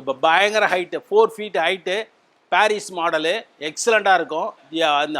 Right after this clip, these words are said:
அறுபதாயிரம் ரூபாய்க்கு த்ரீ சீட்டர் to பக்கா ஃபாஸ்ட் மூவிங் நம்மகிட்டலாம். எக்ஸலண்ட் மாடல். இங்க பாருங்க, ஜா-, ஜெயிலர் தேர் மாதிரி இருக்கும்,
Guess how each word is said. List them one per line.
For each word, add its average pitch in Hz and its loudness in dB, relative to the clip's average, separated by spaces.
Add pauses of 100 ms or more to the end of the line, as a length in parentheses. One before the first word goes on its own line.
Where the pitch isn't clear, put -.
அறுபதாயிரம் 185 4
ரூபாய்க்கு 185 -2
த்ரீ 185 -8 (120)
சீட்டர் 180 -6
to 170 -8 (100)
பக்கா 190 -2 (100)
ஃபாஸ்ட் 190 0
மூவிங் 185 -2
நம்மகிட்டலாம். 151 -2 (400)
எக்ஸலண்ட் 202 -2
மாடல். 147 2
இங்க 175 -2 (100)
பாருங்க, 196 2 (580)
ஜா-, 160 2 (400)
ஜெயிலர் 190 2 (720)
தேர் 233 6
மாதிரி 220 6
இருக்கும், 165 2